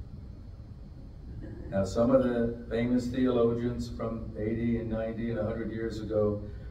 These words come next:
described from this portion that, well, there are three different types of people. There are, there's the lost, the natural man in verse fourteen of chapter two, that's the lost man. And then there's a spiritual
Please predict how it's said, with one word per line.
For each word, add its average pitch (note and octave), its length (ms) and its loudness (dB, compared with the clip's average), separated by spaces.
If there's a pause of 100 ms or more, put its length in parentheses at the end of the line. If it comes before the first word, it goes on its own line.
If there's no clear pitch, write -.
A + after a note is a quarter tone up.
(120)
described G#2+ 880 4
from G#2 420 4 (600)
this G#2 200 0
portion G#2+ 580 2
that, G2+ 160 0
well, A#2 200 8
there A2 200 4
are G#2+ 60 2
three C#3 220 2
different - 400 -2 (500)
types A2 320 -2
of G#2+ 160 -4
people. G2 340 0
There F#2 300 2
are, F#2 160 4
there's F#2 280 -2
the F#2 80 -4
lost, - 460 4
the G#2 100 -2
natural A2+ 520 2
man A2 320 0
in F#2+ 200 -2
verse G2+ 380 -2
fourteen G#2+ 680 -2 (260)
of G#2 160 -2
chapter A2 420 2
two, G#2 260 -2
that's G#2 280 4
the G#2+ 80 0
lost F#2+ 420 0
man. F#2+ 320 -2 (680)
And F#2+ 140 0
then G2 120 2
there's F#2+ 260 0
a F#2+ 80 -2
spiritual A#2 1000 2